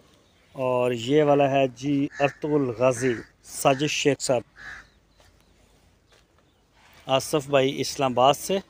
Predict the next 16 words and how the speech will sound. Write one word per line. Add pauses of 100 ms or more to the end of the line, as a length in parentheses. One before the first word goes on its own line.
(1500)
प्रोफेसर
सईद
साहब
हैं
जी
बिहाड़ी
से। (4000)
ये
हैं
जी, (1700)
अ,
अपना (240)
आसम
जवेद (100)
बाजवा
साहब